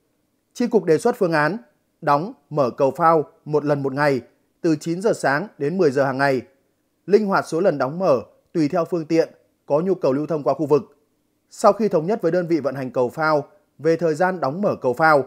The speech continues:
Chi cục ra thông báo hạn chế giao thông, thông báo thời gian đóng, mở cầu phao, gửi đến các cơ quan thông tin đại chúng,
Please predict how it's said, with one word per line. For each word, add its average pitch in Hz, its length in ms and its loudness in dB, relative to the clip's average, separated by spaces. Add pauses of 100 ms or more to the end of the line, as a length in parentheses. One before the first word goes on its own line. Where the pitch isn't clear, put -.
(560)
Chi 240 180 -4
cục 160 240 0
ra 180 140 2
thông 175 240 -4
báo 139 200 2
hạn 165 180 -6
chế 135 160 -2
giao 160 140 0
thông, 165 260 2 (480)
thông 226 180 0
báo 170 160 2
thời 180 160 0
gian 175 220 -2
đóng, 147 260 0 (120)
mở 147 260 0
cầu 123 120 0
phao, 160 320 2 (400)
gửi 165 160 0
đến 147 180 2
các 240 180 -6
cơ 202 80 -2
quan 185 200 -2
thông 180 140 -8
tin 185 140 -2
đại 127 160 -2
chúng, 156 260 -2